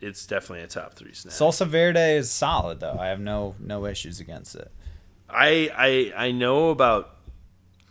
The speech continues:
Speaker 1: six years ago, y-, I would have, without question, said red salsa. But they posed the question, I was really kinda leaning towards green salsa.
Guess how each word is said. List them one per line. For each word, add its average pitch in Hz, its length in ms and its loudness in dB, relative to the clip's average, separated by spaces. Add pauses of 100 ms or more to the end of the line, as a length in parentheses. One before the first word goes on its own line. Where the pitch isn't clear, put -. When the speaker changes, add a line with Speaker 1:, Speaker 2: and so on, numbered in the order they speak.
(500)
Speaker 1:
six - 580 0
years 107 280 -2
ago, 147 520 4 (100)
y-, 117 200 -8 (100)
I 101 140 4
would 110 200 2
have, 98 280 -4 (640)
without 117 360 4
question, 107 460 4
said 92 240 -2
red 92 220 0
salsa. - 440 -10
But 123 280 0 (400)
they 135 120 -2
posed 285 360 6
the 196 60 -2
question, 202 420 4
I 120 140 4
was 113 240 -2
really 202 580 0
kinda 160 320 4
leaning 143 380 2
towards 123 280 2
green 117 220 0
salsa. 113 560 0